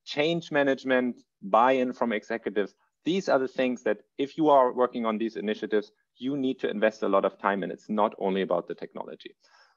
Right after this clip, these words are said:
Those are the things I wanted to share. Um, now, if you want to, um, learn more, there's three things. First of all, we have another edge computing webinar, which talks more about the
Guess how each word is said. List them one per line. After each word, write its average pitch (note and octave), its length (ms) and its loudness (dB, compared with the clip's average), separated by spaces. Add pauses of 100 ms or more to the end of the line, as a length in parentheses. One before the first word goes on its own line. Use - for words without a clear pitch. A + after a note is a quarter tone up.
(480)
Those F3 200 8
are E3+ 80 8
the D#3+ 80 2
things D#3+ 240 -2
I C#3 80 6
wanted C#3+ 280 2
to C3 80 -4
share. D#3 420 0 (440)
Um, B2 480 2
now, G#2+ 360 2 (1000)
if C#3 220 4
you F3+ 420 2
want C#3+ 500 0
to, C3 380 4 (440)
um, A2 420 2 (100)
learn A2+ 280 4
more, A2+ 340 2 (260)
there's A2 220 0
three C3+ 240 -2
things. C3+ 500 -6 (460)
First D3+ 240 0
of D3 100 0
all, F3 320 0
we C3+ 220 -2
have C#3+ 180 0
another C#3 380 2
edge C3 200 0
computing D3 400 -6
webinar, D3+ 420 0
which A#2+ 200 -4 (160)
talks C3 240 0
more C3+ 220 4
about B2 300 2
the G#2+ 160 0